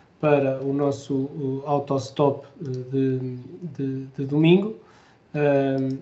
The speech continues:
acho que foi um autostop que teve um, um resultado, ahm, bastante, bastante positivo e que, eh, ajudará, obviamente,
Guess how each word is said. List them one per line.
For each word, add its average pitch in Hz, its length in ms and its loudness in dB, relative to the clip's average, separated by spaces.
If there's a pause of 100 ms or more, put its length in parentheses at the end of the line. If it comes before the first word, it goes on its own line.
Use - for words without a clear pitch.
acho 143 520 0
que 143 460 0 (100)
foi 156 220 2
um 147 140 6
autostop 147 760 2
que - 60 -20 (100)
teve 139 360 0
um, 143 520 -6
um 143 160 0
resultado, 135 580 2 (680)
ahm, 135 440 -2 (140)
bastante, 151 640 2
bastante 143 540 -6
positivo 151 580 -4 (540)
e 165 160 4
que, 185 400 8
eh, 165 400 -4
ajudará, 151 600 4
obviamente, 143 800 -2